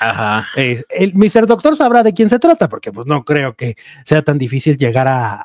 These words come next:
Speaker 2: a quien lo dijo.
Speaker 1: Ujú.
Speaker 2: Y por lo que entiendo, esa persona tiene contacto o con mister Doctor o con gente cercana a mister Doctor, porque habla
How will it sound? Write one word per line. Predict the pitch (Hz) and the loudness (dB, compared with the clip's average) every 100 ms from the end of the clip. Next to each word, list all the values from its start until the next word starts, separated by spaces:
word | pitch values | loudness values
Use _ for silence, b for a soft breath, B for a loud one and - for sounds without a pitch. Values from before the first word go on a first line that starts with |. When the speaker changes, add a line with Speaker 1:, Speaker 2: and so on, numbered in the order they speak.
| - | -8
Speaker 2:
a | 123 | -6
quien | 135 123 120 | -2 0 0
lo | 117 | 2
dijo. | 175 - - _ | 0 -2 -10 _
Speaker 1:
Ujú. | 110 107 110 110 _ _ - | -12 -8 -10 -10 _ _ 0
Speaker 2:
Y | 170 | 0
por | 135 170 | 2 2
lo | 160 151 | 2 2
que | |
entiendo, | 151 143 208 202 160 175 240 _ _ _ | -2 2 2 2 2 0 -2 _ _ _
esa | 147 147 165 - | -4 -2 -2 -2
persona | 175 - 214 165 151 208 _ _ _ - | -6 0 0 2 -2 -4 _ _ _ 0
tiene | 160 151 | 2 2
contacto | 151 123 - 143 - 131 - | 0 -4 -2 -4 -4 -8 -4
o | 135 | -2
con | 139 127 | 0 0
mister | 151 185 - 220 | 0 0 0 2
Doctor | 214 208 - 175 208 - | 2 -2 0 2 2 0
o | 170 175 170 | 0 0 0
con | 156 151 170 | -2 -2 -6
gente | 135 120 113 139 127 | -8 -6 -2 -2 0
cercana | 135 123 - 117 123 | -4 -4 -4 -4 -2
a | |
mister | 127 - 139 | -4 -2 2
Doctor, | 175 - 320 | 2 2 0
porque | 180 156 | 0 -2
habla | 147 143 156 | 0 2 0